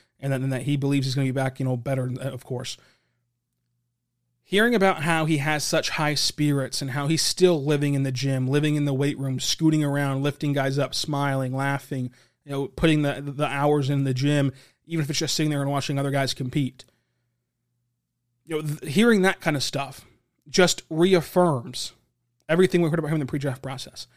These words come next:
Everything in the pre-draft process that you heard from every outlet, every source, every person, and everything that we heard talking behind the scenes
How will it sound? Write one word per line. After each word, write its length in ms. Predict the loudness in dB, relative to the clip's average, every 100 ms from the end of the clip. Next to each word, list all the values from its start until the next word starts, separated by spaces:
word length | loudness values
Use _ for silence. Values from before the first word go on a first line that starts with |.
| _ _ _
Everything 300 | 4 6 6
in 60 | 4
the 40 |
pre-draft 320 | 0 0 -2 0
process 360 | 0 0 -8
that 100 | -6
you 140 | -4 -2
heard 260 | -2 -4
from 220 | -10 -10 -6
every 320 | -2 2 2
outlet, 320 | 0 -4 -4
every 280 | -4 -4 -4
source, 360 | -4 -4 -4 -4
every 240 | -4 -4
person, 440 | 0 0 0 -4 -6 -14 _ -6
and 100 | -2
everything 280 | -2 0 -2
that 100 | 0
we 180 | 0
heard 240 | 0 -2 -8
talking 380 | -8 -6 -4 -4
behind 240 | -4 -4
the 40 |
scenes 340 | -6 -10 -14